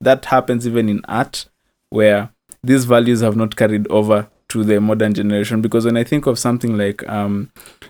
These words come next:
when I think, think of something like, i-, let's say South Africa, for example, that we're t-, speaking about, that sound is, you can still hear very, like, traditional influences that if you go back twenty years, you can still hear it in the music.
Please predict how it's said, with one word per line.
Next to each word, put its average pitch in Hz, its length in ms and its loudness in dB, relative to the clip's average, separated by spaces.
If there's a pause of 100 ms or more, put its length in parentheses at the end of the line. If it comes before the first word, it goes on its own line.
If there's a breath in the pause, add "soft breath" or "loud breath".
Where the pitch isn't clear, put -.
(180)
when - 80 -4
I - 20 0
think, 143 320 0 (100)
think 139 180 0
of 123 120 0
something 117 360 -2
like, 98 400 -2 (540)
i-, 110 140 -6
let's 123 280 2
say 131 140 4
South 107 280 0
Africa, 117 360 0
for 107 160 0
example, 113 480 0
that 104 220 0
we're 107 80 0
t-, - 200 -8
speaking 123 360 -2
about, 113 440 2 (340)
that 139 200 4
sound 151 240 2
is, - 300 -2
you 127 100 0
can 135 180 2
still 151 260 2
hear 139 220 4
very, 127 500 2
like, 107 280 -2
traditional 123 540 0
influences 120 500 0
that 104 240 -2
if 104 180 -8
you 117 60 -4
go 113 160 0
back 113 280 0
twenty 113 300 -4
years, 107 240 0
you 104 60 -10
can 104 160 -6
still 110 280 -4
hear 117 460 2
it 104 160 -4
in 104 120 -2
the 98 100 -2
music. 104 560 -4